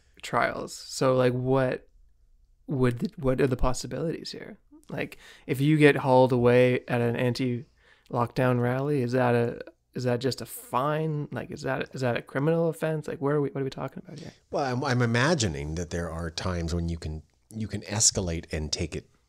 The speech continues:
Speaker 2: to court, right? You can contest whatever you've been charged with,
Speaker 1: Mm-hmm.
Speaker 2: and maybe you go see a judge. In other cases, there might be a jury.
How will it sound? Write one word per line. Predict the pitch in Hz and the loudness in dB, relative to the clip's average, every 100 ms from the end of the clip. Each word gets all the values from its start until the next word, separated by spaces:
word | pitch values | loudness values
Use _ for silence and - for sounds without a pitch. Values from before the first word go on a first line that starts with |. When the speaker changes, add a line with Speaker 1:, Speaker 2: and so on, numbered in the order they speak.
| _ _ - | _ _ -8
Speaker 2:
to | - 240 262 | -4 -2 -4
court, | - - 107 - - - _ _ _ _ _ | -6 -14 -14 -14 -16 -20 _ _ _ _ _
right? | - 78 98 | -14 -10 -8
You | 98 | -6
can | 87 | -6
contest | 82 82 73 - 104 87 - - - - - | -6 -6 -4 -2 0 0 -2 -4 -10 -14 -12
whatever | 104 98 85 76 | -4 -2 -2 -4
you've | 71 69 | -6 -8
been | 73 67 | -6 -4
charged | - 95 110 - - | -2 0 0 -2 -10
with, | 113 110 - - _ - | -10 -10 -12 -20 _ -6
Speaker 1:
Mm-hmm. | 135 | -2
Speaker 2:
and | 85 80 82 87 | 0 0 0 0
maybe | 90 90 85 | 0 -2 -4
you | 82 80 80 | -4 -6 -8
go | 80 85 | -8 -4
see | 78 - 73 | -2 -2 -4
a | |
judge. | 67 76 69 73 | -8 -6 -6 -8
In | 73 78 | -10 -10
other | - 85 85 80 73 | -6 -6 -6 -8 -10
cases, | - 76 - 71 71 - | -10 -8 -8 -8 -12 -12
there | 82 | -12
might | 73 69 - | -12 -14 -16
be | 73 | -16
a | 67 | -16
jury. | - 78 73 - 104 131 | -12 -10 -10 -12 -12 -12